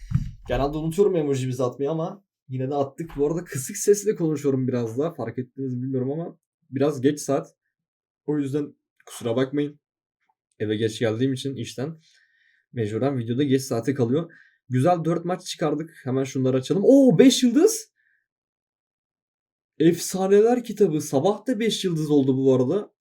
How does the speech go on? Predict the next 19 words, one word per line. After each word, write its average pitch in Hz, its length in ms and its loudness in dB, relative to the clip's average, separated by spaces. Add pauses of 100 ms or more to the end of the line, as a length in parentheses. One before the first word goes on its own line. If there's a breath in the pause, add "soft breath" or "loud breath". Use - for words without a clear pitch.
(760)
Dört. 156 300 6 (120)
Oo, 131 220 2
bu 127 80 2
da 147 120 6
beş 147 160 2
olacak 113 280 0
sandım. 104 460 -8 (880)
Beş 117 360 -4
yüz 123 140 0
on. 131 360 0 (640)
Bu, 143 460 2
bundan 151 320 -4
bir 165 60 -10
şey 160 120 -6
çıkacak 139 320 -8
mı? 160 220 -6
Bir 120 60 -2
yıldızda 131 540 2
kaldı. 117 440 -4